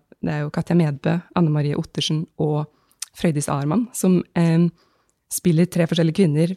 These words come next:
fra tre forskjellige klasser, og i tre forskjellige livssituasjoner, som da møtes igjen og prater. Så du får på en måte hele denne, alle disse forskjellige perspektivene, og de krangler,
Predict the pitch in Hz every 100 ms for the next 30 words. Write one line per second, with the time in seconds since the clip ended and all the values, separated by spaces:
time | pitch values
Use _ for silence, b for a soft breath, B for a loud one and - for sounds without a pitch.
0 | - 175 156 - 156 156 147 143 - 175
1 | - - 262 - _ _ _ _ _ _
2 | 233 180 165 160 170 156 160 139 - 160
3 | 156 - 156 160 233 - b b b b
4 | - - 170 180 160 170 165 147 151 170
5 | 190 190 170 185 151 - 220 180 170 -
6 | 160 170 165 180 160 151 151 156 - _
7 | _ _ _ - 180 - - - 151 165
8 | - 156 - 202 185 202 202 - 156 160
9 | - - 190 156 151 165